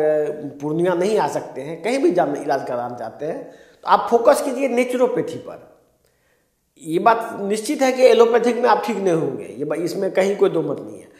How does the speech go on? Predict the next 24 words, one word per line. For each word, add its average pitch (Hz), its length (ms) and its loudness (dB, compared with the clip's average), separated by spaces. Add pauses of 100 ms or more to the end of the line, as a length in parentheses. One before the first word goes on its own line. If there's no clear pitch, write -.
(320)
लेकिन 196 300 0
यदि 269 200 6
इलाज 254 420 4
कराना 170 340 2
है 131 220 -6
तो 208 120 -2
naturopathy 208 640 0
में 151 140 -6
जाइए। - 460 -18 (380)
naturopathy 254 800 4
में 523 180 0
इलाज 185 360 2
संभव 180 420 0
है, 214 320 -4
लेकिन 190 340 -2
naturopathy 208 680 -2
भी 214 220 -2
आजकल 185 360 0
बहुत 170 340 -2
old, 175 500 -2
outdated 160 680 -4
हो 160 100 -6
चुका 165 240 -6
है 165 280 -8